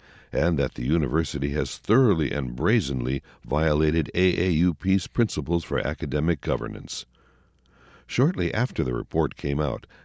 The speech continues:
David Andrews, National's president, unexpectedly resigned.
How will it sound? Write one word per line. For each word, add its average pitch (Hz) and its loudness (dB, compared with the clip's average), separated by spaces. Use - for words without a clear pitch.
David 143 4
Andrews, 73 -4
National's 69 -4
president, 65 -2
unexpectedly 95 0
resigned. 71 -2